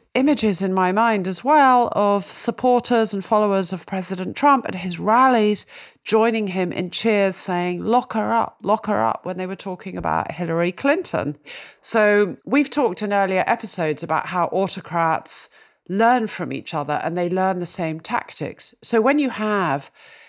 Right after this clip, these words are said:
a former president like Donald Trump now saying that his own general should be locked up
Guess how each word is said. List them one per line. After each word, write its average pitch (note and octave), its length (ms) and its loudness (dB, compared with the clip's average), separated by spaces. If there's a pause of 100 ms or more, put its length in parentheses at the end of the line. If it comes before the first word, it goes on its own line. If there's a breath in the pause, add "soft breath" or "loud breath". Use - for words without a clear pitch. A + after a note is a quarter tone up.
(120 loud breath)
a E3 100 -8
former A3 340 0
president F3 760 -4
like D#3 300 -2
Donald D#3+ 380 0
Trump A#3+ 480 2 (360 loud breath)
now F#3 260 2
saying F3 480 0
that D#3+ 180 -2
his F3 200 -4
own G3 300 0
general D#3+ 540 -2
should - 320 -8
be D#3+ 340 -4 (300 soft breath)
locked G#3 420 0
up G3 380 2